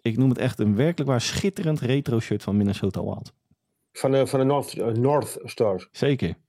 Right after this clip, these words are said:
Speaker 2: Ja.
Speaker 1: Waanzinnig. Groen, eh,
Speaker 2: Ja.
Speaker 1: geel, wit.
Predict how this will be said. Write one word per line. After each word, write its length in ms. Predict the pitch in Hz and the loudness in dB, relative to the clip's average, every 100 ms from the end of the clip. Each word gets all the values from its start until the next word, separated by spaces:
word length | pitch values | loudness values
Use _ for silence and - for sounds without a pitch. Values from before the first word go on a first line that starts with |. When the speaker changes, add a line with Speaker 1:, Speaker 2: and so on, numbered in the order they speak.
| _ _ _ | _ _ _
Speaker 2:
Ja. 180 | - - _ _ _ _ _ | -2 -2 _ _ _ _ _
Speaker 1:
Waanzinnig. 580 | 104 139 147 98 87 | 2 4 4 2 0
Groen, 400 | - - 135 143 135 | -2 0 4 6 4
eh, 40 | 120 | 4
Speaker 2:
Ja. 60 | |
Speaker 1:
geel, 260 | 110 131 113 | 4 4 4
wit. 260 | 117 156 | 2 0